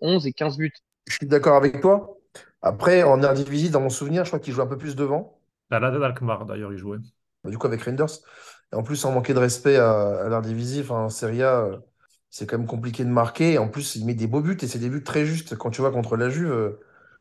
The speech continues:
Speaker 2: les deux buts, c'est quand même des buts, euh, enfin, c'est, c'est un, c'est des buts de numéro dix quasiment. C'est tr-, un super placement. Et en plus, il a aussi cette tendance à faire des passes très justes. Moi, enfin, franchement, Koop Meiners, c'est un, et en plus, comme on, on peut pas se dire que, ce, que l'an dernier, c'était un, c'était un, juste un, une bonne année.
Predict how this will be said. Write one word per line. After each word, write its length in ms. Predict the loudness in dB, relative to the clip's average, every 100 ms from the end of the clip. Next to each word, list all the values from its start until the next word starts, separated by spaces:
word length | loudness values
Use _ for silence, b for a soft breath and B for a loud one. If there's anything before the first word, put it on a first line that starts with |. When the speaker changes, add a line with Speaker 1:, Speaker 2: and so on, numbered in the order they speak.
| b _
Speaker 2:
les 140 | -10 -2
deux 100 | 0
buts, 160 | 2
c'est 220 | 0 -2 0
quand 100 | 0
même 100 | 0
des 120 | -2
buts, 160 | -4 -2
euh, 160 | -2 -2
enfin, 200 | -4 -6
c'est, 440 | -6 -8 -6 -6
c'est 180 | -4 -4
un, 80 | -4
c'est 140 | -6
des 80 | -4
buts 80 | -2
de 80 | 0
numéro 260 | 2 2
dix 160 | 2 0
quasiment. 380 | -4 -4 -4 -4
C'est 160 | -8
tr-, 200 | -12 -4
un 120 | -2
super 320 | -2 0 0 2
placement. 480 | 0 2 0 0 B B B B B _ _
Et 60 | -6
en 80 |
plus, 240 | -4 -4 -4
il 100 | -4
a 40 |
aussi 120 | -4
cette 140 | -2 0
tendance 280 | 2 2 2
à 60 |
faire 140 | 0 2
des 100 | 2
passes 240 | 2 0
très 160 | -2 -4
justes. 280 | -4 -6
Moi, 120 | -4 -4
enfin, 160 | -2
franchement, 380 | -4 -4 0 -2
Koop 160 | -2 -6
Meiners, 260 | 0 0
c'est 200 | 0 -4
un, 380 | -4 -4 -6 -10 -14 _ _
et 140 | -6 -4
en 80 |
plus, 220 | -2 -2 2
comme 160 | 2
on, 140 | 2 -2
on 80 | -4
peut 100 | 2
pas 140 | 2
se 60 | 2
dire 180 | 0 0
que, 140 | -2
ce, 240 | -2 -8
que 100 | -4
l'an 80 | 0
dernier, 180 | 2 2
c'était 240 | -2 -2
un, 240 | 2 2 2
c'était 360 | -2 -10 -2
un, 180 | 0 0
juste 220 | -4 -4
un, 420 | -4 -2 -6 -10 -12 _ _ _ _ _ _
une 120 | -2
bonne 180 | 2 4
année. 260 | 4 2